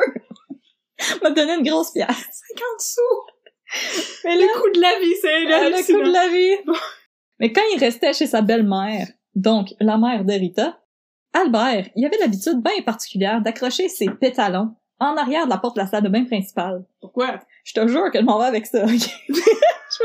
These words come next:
Speaker 1: je te jure que je m'en vais
Speaker 2: Tu t'en vas
Speaker 1: avec
Speaker 2: quelque
Speaker 1: ça.
Speaker 2: part ?
Speaker 1: Puis en plus, moi aussi, je fais ça. Mais moi, c'est, c'est ma brassière, puis je fais ça chez nous, ma mère m'a élevé. En plus de laisser traîner ses pétalons,
Speaker 2: Oui.
Speaker 1: Albert, euh, je vous laisse deviner qu'il se levait pas de bonne heure, hein. Fait que,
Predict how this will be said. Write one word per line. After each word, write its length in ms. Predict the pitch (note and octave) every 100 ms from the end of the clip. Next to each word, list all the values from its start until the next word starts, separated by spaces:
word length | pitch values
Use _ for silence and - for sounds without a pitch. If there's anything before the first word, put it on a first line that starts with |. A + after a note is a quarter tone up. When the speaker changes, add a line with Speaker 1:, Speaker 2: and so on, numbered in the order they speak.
| A4
Speaker 1:
je 60 |
te 140 | - A4
jure 160 | A4+
que 60 | F#4+
je 60 | E4+
m'en 180 | D4+ E4
vais 60 |
Speaker 2:
Tu 60 | E4+
t'en 120 | C#4
vas 60 | C#4+
Speaker 1:
avec 220 | D#4 C4
Speaker 2:
quelque 60 | D4
Speaker 1:
ça. 160 | D#4+ - - A3
Speaker 2:
part ? 120 | A3+
Speaker 1:
Puis 80 | B3+
en 80 |
plus, 220 | B3+ G4+ F4+
moi 120 | F4
aussi, 200 | F4 F#4
je 60 | -
fais 160 | A#3+
ça. 240 | A#3 G#3 - _ _ _ -
Mais 100 | A3
moi, 140 | C#4 E4
c'est, 280 | C#4+ C4 B3
c'est 60 | A#3+
ma 120 | A#3+
brassière, 400 | A3 A3 A#3+ B3+
puis 100 | -
je 60 | G3+
fais 60 |
ça 80 | G3+
chez 200 | A#3 B3+
nous, 120 | A3 C#4
ma 120 | A#3+
mère 160 | A#3
m'a 100 | A#3 G3
élevé. 280 | F3+ - _ _ _ _ _ -
En 120 | B3
plus 220 | A3+ F4+ D4+
de 60 |
laisser 260 | A3+ A#3 B3
traîner 280 | A#3+ B3 D4
ses 180 | - F#3+
pétalons, 580 | B3 A#3 G#3+ G3 A#3 - -
Speaker 2:
Oui. 60 | A#3+
Speaker 1:
Albert, 500 | B3+ A3+ E4 F4+ A#3
euh, 160 | G#3
je 200 | G3+ - -
vous 140 | G#3+ G#3
laisse 180 | A3 D4
deviner 320 | C4 B3+ -
qu'il 200 | A#3 G#3+
se 100 | A3
levait 180 | G#3+ A#3
pas 100 | F4
de 40 |
bonne 160 | A3 F#3
heure, 200 | F3 - -
hein. 140 | A3+ - _ _ _ _ _ _ _ _ -
Fait 140 | C4+
que, 100 | D4+